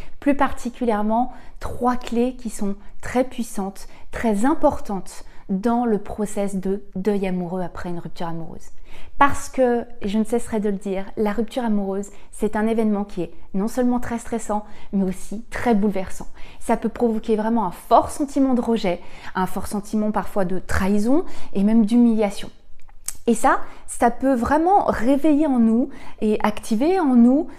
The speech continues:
une peur de l'abandon ou autre chose. Mais la peur de l'abandon est souvent la plus récurrente en tout cas dans ce genre de situation. Et ça va être dans ce contexte, dans ce contexte de rupture, que nous allons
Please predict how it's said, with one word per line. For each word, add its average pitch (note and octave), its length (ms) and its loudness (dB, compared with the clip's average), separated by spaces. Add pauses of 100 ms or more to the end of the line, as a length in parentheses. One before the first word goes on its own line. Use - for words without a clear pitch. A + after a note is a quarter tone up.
(880)
une A3+ 120 6
peur A3+ 160 2
de G#3+ 60 4
l'abandon G#3+ 400 4 (720)
ou F#3+ 100 0
autre G3 220 -4
chose. - 380 -6 (180)
Mais G3+ 180 2
la G3 120 2
peur B3+ 260 2
de A#3 40 0
l'abandon A3 540 2
est G3+ 60 -2
souvent A3+ 500 -2 (440)
la A3 140 2
plus - 160 4
récurrente B3+ 600 2
en G3 60 2
tout - 180 -8
cas G#3 300 -2 (320)
dans G#3 180 0
ce G#3 140 -4
genre F#3+ 180 -2
de - 40 -14
situation. - 560 -8 (640)
Et C4+ 160 6
ça C#4+ 120 4
va E4+ 120 4
être C4+ 80 2
dans C4+ 120 2
ce - 100 -8
contexte, C#4 640 0 (360)
dans G3+ 120 -2
ce - 100 -4
contexte D4 420 -4
de G#3 60 0
rupture, - 560 -6 (680)
que A#3 100 0
nous A#3+ 240 6
allons A#3+ 500 2